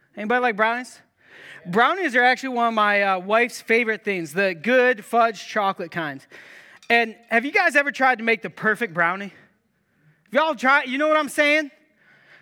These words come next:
Like, for some of us, that means, like, it has to be a little bit, like, it has to still be warm and gooey when you eat it. You know what I'm saying, right?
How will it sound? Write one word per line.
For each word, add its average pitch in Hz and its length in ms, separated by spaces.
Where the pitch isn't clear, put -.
Like, 233 180
for 247 100
some 302 220
of 294 140
us, 294 160
that 262 160
means, 262 180
like, 226 180
it 220 140
has 226 220
to 214 40
be 254 120
a 214 100
little 226 300
bit, 233 160
like, 196 340
it 180 160
has 202 220
to 214 80
still 214 180
be 190 80
warm 180 400
and 165 140
gooey 165 260
when 180 160
you 175 80
eat 175 180
it. 185 200
You 196 80
know 233 100
what 240 80
I'm 196 140
saying, 180 260
right? 202 320